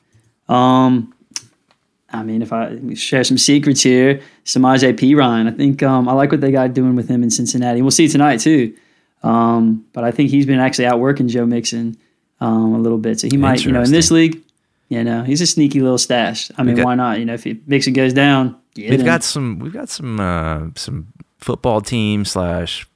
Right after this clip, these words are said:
Speaker 2: can't say that anymore slash, uh, Commanders fans. I know we've all, we remember Perine. That was our boy.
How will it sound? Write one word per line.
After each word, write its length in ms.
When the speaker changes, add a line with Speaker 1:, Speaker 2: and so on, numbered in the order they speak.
Speaker 2:
can't 200
say 180
that 200
anymore 500
slash, 680
uh, 200
Commanders 480
fans. 400
I 60
know 120
we've 160
all, 140
we 120
remember 280
Perine. 540
That 60
was 100
our 100
boy. 380